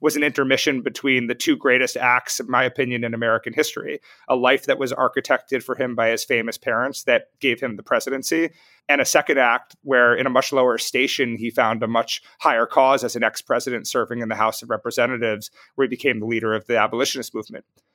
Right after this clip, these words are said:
Grover Cleveland is the sort of quintessential comeback.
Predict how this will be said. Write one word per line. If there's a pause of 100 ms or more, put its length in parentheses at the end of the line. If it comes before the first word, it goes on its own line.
(260)
Grover
Cleveland
is
the
sort
of
quintessential
comeback.